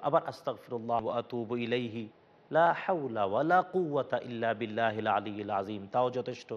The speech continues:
আবার যেমন সাইয়্যিদুল ইস্তেগফার। সহিহ আল বুখারীতে শাদ্দাদ বিন আল আউস রাদিয়াল্লাহু আনহু বর্ণিত, রাসূল সাল্লাল্লাহু আলাইহি ওয়াসাল্লাম ইরশাদ করেছেন, যে ব্যক্তি দিনের বেলায় সকালবেলা একবার বিশ্বাস সহকারে সাইয়্যিদুল ইস্তেগফার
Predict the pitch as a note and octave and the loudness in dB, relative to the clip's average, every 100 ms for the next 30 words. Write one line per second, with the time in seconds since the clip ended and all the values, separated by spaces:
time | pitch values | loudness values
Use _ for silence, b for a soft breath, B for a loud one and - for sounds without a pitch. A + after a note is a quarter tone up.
0 | G#2 - _ E3 G3+ D#3+ D#3 C3+ - C#3 | -12 -20 _ 4 4 2 -4 -8 -4 -4
1 | B2 B2 A#2 G#2 A2 - G2+ F#2+ G#2+ F#2 | -2 -4 -4 -6 -8 -6 -6 2 4 4
2 | - _ _ - - _ _ - G#2+ A2+ | -2 _ _ -20 -20 _ _ -2 -2 0
3 | A2 F#2 G#2 A2+ G#2 G#2 G#2 F#2+ - - | -2 -2 -2 0 -2 -2 -6 -6 -12 -20
4 | - - C3 E3 D3+ A#2+ C#3+ C#3 F#3 G3+ | -2 0 2 2 2 0 -4 0 0 0
5 | - C#3 B2 B2 G#2+ A2+ G#2+ G#2 G#2+ G2 | -4 -4 0 0 2 2 0 -2 -6 -4
6 | G2+ A2 A#2 G#2 - - - C3+ C#3 D#3+ | -4 -2 -4 -4 -6 -20 -8 -8 -4 -4
7 | F3+ F3+ G3 A3 - A#2 C3+ C#3+ F3+ A3 | -4 -4 -2 -2 -2 -6 -4 0 2 0
8 | - A#3+ G3+ - - - - - A2 C#3 | -2 -6 -8 -16 -20 -20 -20 -10 -4 0
9 | D#3+ C#3 A#2 G#2 G2 F#2 - _ - - | 2 2 2 2 2 0 -10 _ -20 -20
10 | - - C#3+ - E3 C3+ G#2+ F#2+ F#2 - | -12 -2 0 2 2 2 -2 0 -2 -2
11 | G#2 F#2+ G#2+ G2+ C3 - - C#3 - A#2 | -4 0 0 0 -4 -8 -4 -4 -2 -4
12 | - G#2+ - A2+ G#2 G#2 G2 - G#2+ F#2+ | -2 -6 -4 -6 -4 -6 -8 -8 -12 -2
13 | - | 0